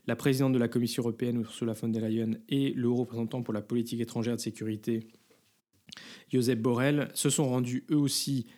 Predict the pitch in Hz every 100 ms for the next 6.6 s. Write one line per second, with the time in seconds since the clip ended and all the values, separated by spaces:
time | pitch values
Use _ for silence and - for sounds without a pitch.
0 | _ _ - 113 135 135 123 - 139 151
1 | 143 131 143 147 117 117 135 - 143 151
2 | 165 - 139 131 123 117 110 113 127 127
3 | 120 117 127 123 131 117 131 127 113 104
4 | 135 127 127 135 117 107 123 117 - -
5 | 139 147 120 113 110 113 113 104 98 92
6 | 101 127 120 160 165